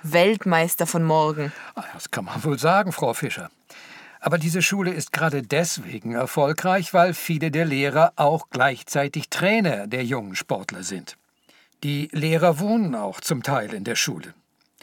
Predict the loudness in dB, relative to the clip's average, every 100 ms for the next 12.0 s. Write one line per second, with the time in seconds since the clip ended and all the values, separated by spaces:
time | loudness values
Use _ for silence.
0 | -16 -8 -2 0 0 0 2 2 2 0
1 | -8 -10 -4 -2 -2 -2 0 -2 -6 -20
2 | -8 -2 0 2 2 0 -2 -2 -4 2
3 | 2 2 0 -6 -4 -4 -2 -2 -2 0
4 | 0 -2 -8 -12 -2 0 4 4 4 0
5 | -4 -4 -2 2 4 4 2 0 -2 -2
6 | -6 -6 -12 -20 _ _ _ _ _ -6
7 | 2 2 4 0 0 -2 0 2 4 2
8 | 0 -2 -4 -4 -2 0 -2 -2 -4 -4
9 | -4 -4 -4 -2 -4 -8 -18 -20 _ _
10 | 0 0 2 -2 -2 -4 -4 -6 -2 -2
11 | -2 -4 -4 -4 -4 -4 -4 -6 -8